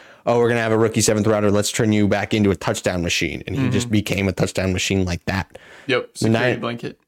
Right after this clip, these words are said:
Speaker 1: I mean, this Niners team, how do the Niners always have a good defense, too? Shanahan's an offensive-minded guy, but every
Speaker 2: Right.
Speaker 1: year they have an unbelievable defense.
Speaker 2: Uh, I think that comes down, who's their G M?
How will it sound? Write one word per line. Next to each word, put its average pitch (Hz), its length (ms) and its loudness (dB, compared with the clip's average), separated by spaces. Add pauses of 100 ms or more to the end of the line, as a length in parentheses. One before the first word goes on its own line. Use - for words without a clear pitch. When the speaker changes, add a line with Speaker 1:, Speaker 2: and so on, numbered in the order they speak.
Speaker 1:
I 143 60 0
mean, 143 200 6
this 135 200 2
Niners 160 300 2
team, 110 80 0
how - 140 2
do 247 80 6
the 226 40 4
Niners 139 460 2
always 113 400 4
have 107 120 2
a 104 60 4
good 95 180 0
defense, 98 440 0
too? - 260 0 (480)
Shanahan's 156 440 4
an 131 60 4
offensive-minded 117 640 2
guy, 110 220 2
but 98 300 0
every 117 280 2
Speaker 2:
Right. 113 100 2
Speaker 1:
year 107 180 4
they 92 100 2
have 95 140 0
an 90 60 0
unbelievable 95 520 2
defense. 90 460 -6 (160)
Speaker 2:
Uh, 135 100 2
I 123 180 2
think 156 360 -6
that 131 400 0
comes 127 240 -4
down, 123 180 0
who's 185 220 -10
their 180 180 2
G 131 320 -4
M? - 300 -6